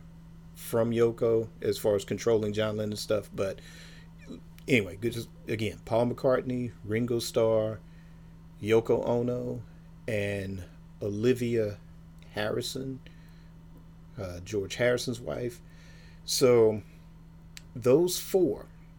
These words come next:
and this goes back to when, you know, all four Beatles were walking the earth, whether they were together or by the time all those lawsuits ended up getting settled after they broke up.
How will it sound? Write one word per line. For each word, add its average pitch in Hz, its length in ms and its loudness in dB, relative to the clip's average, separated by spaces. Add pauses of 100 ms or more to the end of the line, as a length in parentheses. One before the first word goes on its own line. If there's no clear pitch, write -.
(880)
and 147 160 8
this 170 120 6
goes 165 240 8
back 143 300 0
to 131 100 -2
when, 127 480 4 (100)
you 139 140 2
know, 107 120 2
all 123 260 6
four 123 240 0
Beatles 113 380 -2
were 104 120 2
walking 101 380 -2
the 90 160 -8
earth, 104 340 0 (520)
whether 120 360 4
they 113 160 4
were 110 120 0
together 127 640 0 (420)
or 127 460 8 (200)
by 113 180 0
the 107 100 0
time 120 400 0
all 120 240 4
those 117 240 2
lawsuits 113 640 2
ended 104 240 -4
up 139 180 0
getting 95 260 -2
settled 95 420 -2 (2000)
after 110 260 0
they 101 120 4
broke 104 340 -2
up. 104 200 -2